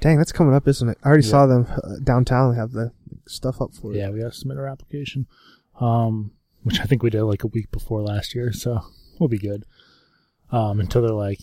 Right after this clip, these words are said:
Speaker 2: "Yeah, last year you didn't actually record any."
Speaker 1: <laughs> Yeah.
Speaker 2: So, no. Um, but yeah, so
Speaker 1: Huh.
Speaker 2: I'll take, take the, a little bit of that week. Maybe I'll take, like, the back half of the week of it and then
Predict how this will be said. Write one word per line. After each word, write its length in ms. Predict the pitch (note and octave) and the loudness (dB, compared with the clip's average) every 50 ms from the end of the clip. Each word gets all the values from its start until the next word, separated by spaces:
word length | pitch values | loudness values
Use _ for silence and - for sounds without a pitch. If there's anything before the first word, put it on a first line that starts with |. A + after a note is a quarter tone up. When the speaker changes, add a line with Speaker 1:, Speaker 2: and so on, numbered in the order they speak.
| _ - | _ 0
Speaker 2:
"Yeah, 500 | E3 E3+ F3 F3 F3 F3 E3+ E3 E3+ D#3+ | 4 6 8 8 8 8 6 6 4 4
last 420 | D3 D#3 F3+ A3 A#3 - - - | 4 2 2 0 -2 -4 -8 -10
year 80 | _ - | _ -8
you 60 | - | 0
didn't 160 | - G#3 F#3+ | 4 6 8
actually 280 | F#3 F#3 E3 - C#3+ B2+ | 8 6 6 4 2 2
record 720 | A#2+ A#2+ A2 _ _ _ - - - - D#3 E3 F3 F3+ F#3+ | 2 -2 -6 _ _ _ -20 -12 -2 2 4 6 6 8 8
any." 160 | F#3+ G3 F#3+ | 10 10 12
Speaker 1:
<laughs> 0 | |
Yeah. 440 | F3+ F3+ F3+ F#3 F3+ F3 G#3+ G3 E3 - F#3 - - - - - - _ _ _ - - - - - | 12 12 12 12 12 10 10 8 8 6 2 -4 -6 -16 -18 -20 -20 _ _ _ -20 -18 -16 -12 -8
Speaker 2:
So, 160 | D3 C3+ B2+ | -6 -4 0
no. 880 | A#2+ C3 C3+ C3+ C#3 C#3 C#3 C3+ B2+ A#2+ A#2 A#2 A2+ - - - - _ _ _ _ _ _ - - - - - - - - - _ - | 4 6 6 8 8 8 8 6 6 4 2 0 -4 -6 -10 -12 -14 _ _ _ _ _ _ -20 -20 -20 -20 -20 -20 -20 -20 -10 _ 6
Um, 680 | C3 A#2+ A#2+ A#2+ A#2+ A#2 A2+ A2+ A2+ A#2 A#2 B2 C3 - _ _ _ _ _ _ _ _ _ _ _ _ _ _ _ _ _ _ _ _ _ _ _ _ _ - | 8 10 10 10 8 6 4 2 0 -4 -6 -10 -14 -16 _ _ _ _ _ _ _ _ _ _ _ _ _ _ _ _ _ _ _ _ _ _ _ _ _ 4
but 80 | - D#3 | 6 6
yeah, 300 | C#3 C#3 D3 D3 C3+ - - _ _ _ _ _ _ _ _ _ _ _ _ _ - | 8 8 8 6 6 4 0 _ _ _ _ _ _ _ _ _ _ _ _ _ -4
so 80 | - F#3+ | 2 4
Speaker 1:
Huh. 60 | - | 6
Speaker 2:
I'll 60 | C3+ - | 6 8
take, 280 | - C#3+ C3+ - - - - - _ _ _ - - | 8 6 6 6 2 -14 -16 -18 _ _ _ -2 2
take 200 | - C#3 - - | 2 2 2 2
the, 60 | D3 | -12
a 340 | C#3+ - - - - - - | -10 -10 -10 -12 -12 -8 -2
little 140 | C3+ B2+ B2+ | 2 4 4
bit 120 | A#2 A#2 | 4 4
of 60 | A2+ A2 | 4 4
that 180 | A2 A2 A2+ | 2 2 2
week. 180 | A2+ A#2 - - | 0 0 2 6
Maybe 180 | D3+ D#3 E3 | 8 8 10
I'll 60 | D#3+ C3+ | 8 8
take, 260 | - - B2 - - | 6 2 -2 -2 -2
like, 280 | A2+ G#2+ G#2 - - - _ _ _ _ - | -8 -8 -8 -12 -16 -20 _ _ _ _ -8
the 80 | - | -4
back 300 | G#2+ A2 A2 G#2+ G#2+ - | -2 -2 0 -2 -2 -2
half 340 | - A#2 A2+ A#2 A2 - - _ _ _ _ _ _ - | -4 -2 -2 -2 -4 -6 -10 _ _ _ _ _ _ -10
of 100 | B2 A2+ | -6 -2
the 60 | A#2 | -2
week 180 | A2+ A#2 A2+ - _ - - - - _ _ _ _ - | 0 0 -2 -4 _ -20 -20 -20 -20 _ _ _ _ -4
of 180 | B2 A#2 A2+ | -4 -2 0
it 180 | B2 B2 A#2+ A#2 | 0 0 0 0
and 140 | A2 A2 G#2+ | 0 -2 -2
then 300 | G#2+ G#2+ A2 G#2 G#2 | -4 -4 -4 -4 -6